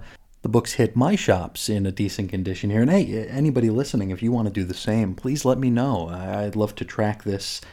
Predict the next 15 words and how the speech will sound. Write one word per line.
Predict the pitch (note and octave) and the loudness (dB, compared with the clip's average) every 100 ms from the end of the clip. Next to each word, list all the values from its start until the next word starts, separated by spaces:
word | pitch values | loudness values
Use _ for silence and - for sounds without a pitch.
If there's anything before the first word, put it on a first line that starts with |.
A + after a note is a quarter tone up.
| - - | -20 -4
for | A#2+ | 0
the | A2+ | 4
next | A2+ A2 - | 4 2 -2
little | A2 F#2+ | -2 0
while. | G2+ G#2+ G#2+ F2 F2 | 0 0 0 -2 -6
It's | - | -8
kind | - G2 F#2+ | -8 -4 -4
of | F2+ | -2
a, | F#2 F2+ F2+ | -2 0 -2
uh, | F2+ F#2 F#2 - - - - - | -2 -4 -6 -10 -20 -20 -12 -2
moment | G2 A2 C3+ A#2+ G#2+ | 2 4 4 2 2
in | F#2+ | 0
fake-ass | - A#2+ A#2 A2 A2 | 2 0 2 2 2
comics | B2 A#2 A2+ | 0 0 0
history, | C3 A#2+ - A#2+ A2+ G#2+ | -2 -2 0 2 2 0